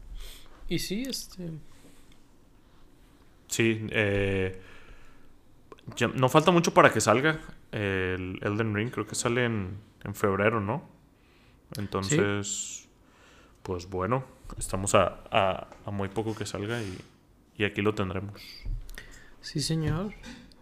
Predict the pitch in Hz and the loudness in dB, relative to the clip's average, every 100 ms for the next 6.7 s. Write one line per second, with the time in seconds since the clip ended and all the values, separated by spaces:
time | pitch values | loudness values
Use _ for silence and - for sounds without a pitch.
0 | - - 156 170 180 175 180 165 165 175 | -18 -4 2 6 8 8 8 8 8 8
1 | 170 - 185 190 175 147 131 - - - | 6 2 4 4 4 2 -2 -12 -20 -20
2 | - - - - - - _ - - - | -20 -20 -20 -20 -20 -20 _ -20 -20 -10
3 | - 165 196 - 180 165 160 160 160 165 | -2 0 2 0 0 2 4 6 8 6
4 | 165 - - 185 - 170 170 226 208 208 | 6 0 -12 -8 0 2 8 10 10 8
5 | 190 170 202 180 - 165 160 160 151 160 | 6 4 4 4 6 4 6 4 2 -4
6 | - 147 143 139 135 135 | 0 2 2 2 0 -2